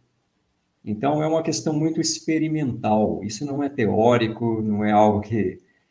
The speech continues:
sabe, isso não tem nada a ver com questão de, de gurus ou de religiões, de, de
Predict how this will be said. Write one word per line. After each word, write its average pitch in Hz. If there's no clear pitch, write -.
sabe, 110
isso 117
não 135
tem 135
nada 143
a 127
ver 131
com 123
questão 113
de, 101
de 98
gurus 110
ou 101
de 98
religiões, 107
de, 98
de 95